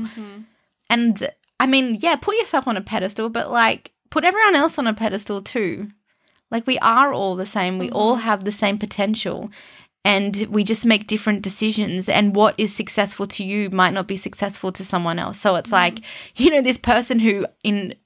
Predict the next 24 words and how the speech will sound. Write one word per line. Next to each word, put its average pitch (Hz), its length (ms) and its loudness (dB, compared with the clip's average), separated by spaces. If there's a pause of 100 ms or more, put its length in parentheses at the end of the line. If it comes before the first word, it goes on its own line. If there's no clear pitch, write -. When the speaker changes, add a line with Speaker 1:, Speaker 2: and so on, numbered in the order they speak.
(120)
Speaker 2:
uh, 180 440 0
what's 208 220 -12
inverted 196 360 -2
Speaker 1:
Inverted 208 60 -8
Speaker 2:
commas, 202 200 0 (200)
Speaker 1:
commas. - 60 -16 (180)
Speaker 2:
who's 226 220 2 (340)
lower, 180 560 2 (680)
actually 220 480 -2
in 208 140 -2
their 196 180 0
mind, 190 320 0
they 190 160 0
might 185 380 -2 (320)
<laughs> - 260 -8
be 269 120 4
higher 262 420 4
because 220 380 -4 (240)
they 214 200 4
appreciate 208 800 0 (400)
different 208 380 2
stuff - 300 0
to - 120 -10
you. - 420 -10